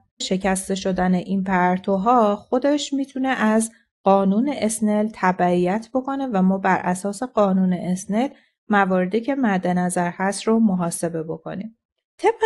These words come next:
قانون اسنل ما داشتیم که ضریب شکست محیط اول ضرب در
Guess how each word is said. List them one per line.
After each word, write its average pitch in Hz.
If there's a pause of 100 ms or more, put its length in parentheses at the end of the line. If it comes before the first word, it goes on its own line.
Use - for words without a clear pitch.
(120)
قانون 320
اسنل 240 (320)
ما 240
داشتیم 277
که 180
ضریب 190
شکست 196
محیط 180
اول 180
ضرب 226
در 156